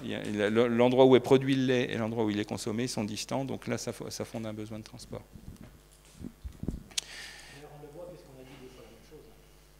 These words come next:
Speaker 1: Oui. Hein, il a, il apparaissait, euh, voilà, il apparaissait deux fois. Ok ? Alors, ce qui est intéressant là-dedans, je, encore une fois, c'est de vérifier que votre besoin, c'est un édifice solide.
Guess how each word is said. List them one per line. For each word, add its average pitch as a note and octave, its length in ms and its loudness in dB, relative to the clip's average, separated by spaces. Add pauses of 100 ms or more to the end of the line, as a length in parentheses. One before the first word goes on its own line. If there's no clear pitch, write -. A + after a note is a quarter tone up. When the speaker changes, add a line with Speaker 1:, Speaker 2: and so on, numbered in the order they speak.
(520)
Speaker 1:
Oui. G#2+ 80 -8 (1080)
Hein, G#2+ 100 -12 (120)
il A2+ 120 4
a, A#2+ 60 2
il A2+ 140 2
apparaissait, G#2+ 560 4
euh, G2 680 0
voilà, G2+ 220 -6
il G2 80 -4
apparaissait G2+ 400 -4
deux G#2 100 -10
fois. - 160 -18 (960)
Ok ? C#3+ 260 -2 (1400)
Alors, A#2+ 240 6 (200)
ce - 80 -6
qui - 80 8
est F3 40 12
intéressant F3 440 10
là-dedans, D#3 440 6
je, D3 120 0
encore C#3+ 320 4
une D3 100 4
fois, E3+ 220 8
c'est D3+ 140 2
de C3 60 -4
vérifier D3 400 0
que - 100 2
votre A#2 300 4
besoin, C3 640 2
c'est - 160 -4
un A2+ 100 0
édifice A#2 540 -4
solide. A2 440 -4